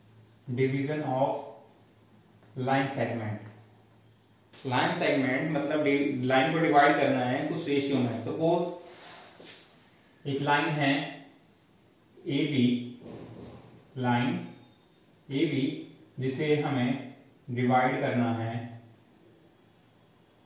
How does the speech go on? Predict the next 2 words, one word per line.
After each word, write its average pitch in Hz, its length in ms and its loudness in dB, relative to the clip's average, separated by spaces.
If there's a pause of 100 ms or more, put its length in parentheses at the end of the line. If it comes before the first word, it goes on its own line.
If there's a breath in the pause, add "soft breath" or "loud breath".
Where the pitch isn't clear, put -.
(340)
by 123 360 2 (2250)
ratio 123 600 0